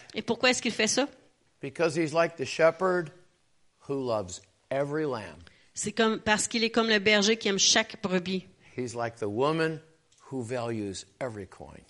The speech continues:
Speaker 1: C'est comme la femme qui met de la valeur sur chaque pièce d'argent.
Speaker 2: The shepherd risked his life.
Speaker 1: Le berger a, a risqué sa vie.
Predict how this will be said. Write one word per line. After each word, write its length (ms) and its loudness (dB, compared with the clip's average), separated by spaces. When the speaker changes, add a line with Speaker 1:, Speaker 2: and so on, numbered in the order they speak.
Speaker 1:
C'est 180 -4
comme 200 2
la 120 4
femme 440 0
qui 220 -2
met 160 2
de 60 -4
la 100 4
valeur 320 2
sur 140 2
chaque 400 2
pièce 200 -2
d'argent. 300 -4
Speaker 2:
The 80 -8
shepherd 540 4
risked 340 2
his 200 -6
life. 520 2
Speaker 1:
Le 120 4
berger 480 6
a, 480 2
a 40 0
risqué 300 0
sa 200 4
vie. 200 -2